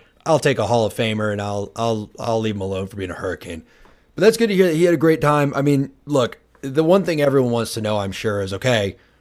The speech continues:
what are you hearing about the offensive and defensive line? Folks, we're hearing the same thing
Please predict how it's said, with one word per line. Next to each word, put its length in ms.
what 200
are 40
you 80
hearing 160
about 180
the 80
offensive 440
and 120
defensive 420
line? 260
Folks, 520
we're 140
hearing 300
the 60
same 360
thing 520